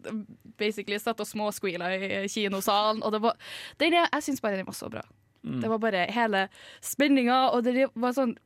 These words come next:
Speaker 1: litt sånn Poirot-aktig, og hele mordløsning-greia.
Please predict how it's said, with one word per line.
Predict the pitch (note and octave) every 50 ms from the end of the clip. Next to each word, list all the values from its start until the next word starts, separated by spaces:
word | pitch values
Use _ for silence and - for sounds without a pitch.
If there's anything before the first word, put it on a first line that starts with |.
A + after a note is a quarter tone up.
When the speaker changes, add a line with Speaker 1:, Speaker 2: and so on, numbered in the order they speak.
| - _ _
Speaker 1:
litt | - A#3 B3 -
sånn | - A#3+ A3 A3 A3
Poirot-aktig, | - - C4+ B3 A#3+ A#3+ A#3+ A#3 A3+ A3 G#3+ G#3+ - - A#3 - - - A#3+
og | A#3+ B3 B3+
hele | A#3 B3+ C4+ B3 A3+ A3+ B3+
mordløsning-greia. | C#4+ D#4 D#4 C#4+ C#4 B3+ A3 C4+ B3+ A#3+ A#3+ C4+ B3+ B3 E4+ E4+ - C4 B3+ C4+ C4 B3 C#4+ E4+ E4 C#4+ C4 B3 B3 A#3+ A3+ - G#3+